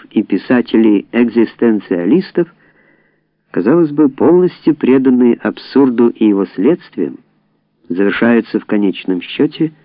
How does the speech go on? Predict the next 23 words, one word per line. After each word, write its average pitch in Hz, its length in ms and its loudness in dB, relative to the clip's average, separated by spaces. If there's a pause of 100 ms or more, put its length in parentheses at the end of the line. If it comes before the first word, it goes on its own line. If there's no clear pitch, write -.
(340)
этим 117 360 0
криком 120 460 -2
надежды. 131 580 0 (1040)
Они 104 160 0
оказываются 147 600 2
в 127 40 2
объятиях 135 640 0
пожирающего 139 840 0
их 131 300 0
Бога. 104 560 -2 (1400)
Надежда 139 460 -2
дается 127 420 0
при 113 140 -2
помощи 135 380 0 (120)
самоуничижения — 131 1160 0 (520)
поскольку 104 440 -2
абсурдность 123 600 2
земного 117 380 2
существования 113 840 0
еще 120 220 0
сильнее 120 520 2
утверждает 117 760 0
их 117 280 0